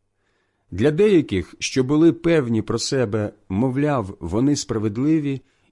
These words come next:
і ні за що мали інших, він сказав цю притчу. Два чоловіки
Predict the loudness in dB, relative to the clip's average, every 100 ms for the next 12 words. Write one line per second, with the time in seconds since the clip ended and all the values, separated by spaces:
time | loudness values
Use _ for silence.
0 | 0 2 4 2 0 -2 -2 -2 0 2
1 | 2 0 0 0 0 0 -2 -4 -10 _
2 | _ _ _ -8 -2 -2 -2 -4 -6 -4
3 | -2 -2 -6 _ _ -4 -2 0 -2 -6
4 | -6 -8 -12 -12 _ _ _ _ _ _
5 | _ _ _ _ _ _ _ _ _ _
6 | _ _ _ -6 0 0 2 0 0 0
7 | -2 -2 -6